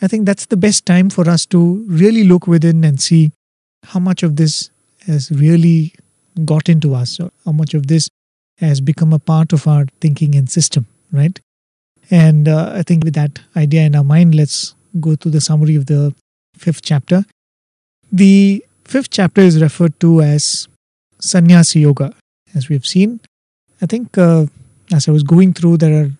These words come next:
many other names also which are given for this chapter. Some say it is Karma Sannyasa Yoga, some say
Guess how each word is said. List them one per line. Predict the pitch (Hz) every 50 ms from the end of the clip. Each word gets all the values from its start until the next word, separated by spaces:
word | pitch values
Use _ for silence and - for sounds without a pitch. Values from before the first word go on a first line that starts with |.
| _ - 180
many | 160 160 160 156 165 165
other | 160 147 143 139 180 180
names | 165 160 165 170 180 185 170 160
also | 156 156 147 - 165
which | 156 151 -
are | 160 143
given | 143 156 151 156 151
for | 151 165 147
this | 151 143 -
chapter. | - 160 147 131 - 160 156 151 - _ _ _ _ _ _ _ _ _ _ _ _
Some | - - 156 143 131
say | - - 147 139
it | 127 147
is | 143 131 -
Karma | - - 156 143 143 151 160 147
Sannyasa | - 160 147 147 151 147 143 - 156 147
Yoga, | 147 147 139 135 143 139 139 139
some | - - 143 135 135
say | - 156 147 143 139